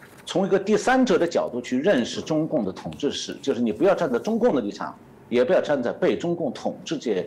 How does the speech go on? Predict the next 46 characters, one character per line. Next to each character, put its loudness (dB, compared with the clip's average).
不 2
敢 2
讲 -4
话 -2
的 0
老 4
百 -2
姓 -2
的 -18
角 -6
度， -10
从 -2
第 -4
三 -2
方 -2
的 -2
角 -6
度 -14
去 -14
看 -12
的 -14
话， -16
中 4
共 4
其 -4
实 -2
他 -4
在 2
自-， -2
谈 -2
自 -6
己 -4
统 -10
治 -4
史 -8
的 -10
时 -12
候， -12
也 4
有 2
很 -10
多 0
难 -2
以 -10
自 -14
圆 -6